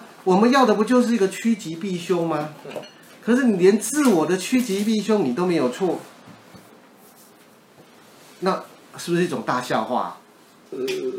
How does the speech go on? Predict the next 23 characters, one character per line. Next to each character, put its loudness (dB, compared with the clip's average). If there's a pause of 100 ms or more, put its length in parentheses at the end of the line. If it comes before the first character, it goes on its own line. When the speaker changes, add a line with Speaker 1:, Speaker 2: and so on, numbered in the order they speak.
(560)
Speaker 1:
懂 -4
吗？ -4 (300)
那 0
我 4
们 4
常 2
常 2
在 2
讲 0
啊， -2 (160)
对 4
不 4
对？ 0 (240)
我 -4
们 0
上 2
一 0
堂 0
课 -2
都 0
在 0
讲 -4
啊， -8